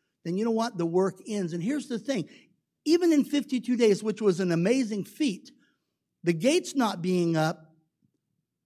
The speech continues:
I'm not gonna say it's not any good, but it's really not any good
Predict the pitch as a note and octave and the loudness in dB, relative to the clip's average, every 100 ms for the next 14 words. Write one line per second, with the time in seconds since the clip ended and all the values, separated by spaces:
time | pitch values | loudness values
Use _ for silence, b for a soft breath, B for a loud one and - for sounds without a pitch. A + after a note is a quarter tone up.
0 | _ - G3 A3 A#3+ A#3 A3+ C4 A3 A3 | _ -4 0 0 0 -2 -2 2 2 2
1 | A#3+ A3+ G#3+ G3 D4 A#3 A3 G#3+ B3 C#4+ | 2 2 0 -2 0 2 2 0 -2 2
2 | B3 B3 B3 A#3+ A3 F3+ D4 C#4+ G#3 | 2 4 4 4 2 0 2 2 0